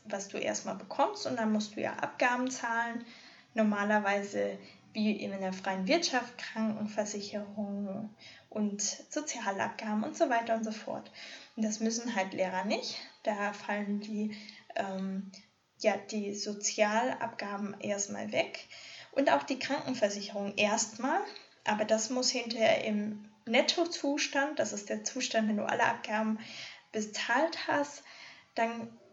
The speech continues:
muss der Lehrer oder der Beamte, auch früher Beamte waren auch zum Beispiel bei der Post tätig. Das ist jetzt heute nicht mehr so. Vieles hat sich ja auch geändert und vieles lockert sich ja so langsam.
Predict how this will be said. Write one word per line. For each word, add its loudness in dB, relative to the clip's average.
muss 2
der 2
Lehrer 2
oder 0
der 0
Beamte, 2
auch 2
früher 4
Beamte 2
waren 0
auch -2
zum -4
Beispiel 0
bei 0
der 0
Post -6
tätig. -10
Das -2
ist -2
jetzt 0
heute 4
nicht -2
mehr 2
so. 2
Vieles -2
hat 0
sich -8
ja -2
auch -10
geändert 0
und -6
vieles -4
lockert 0
sich -2
ja -2
so -6
langsam. -2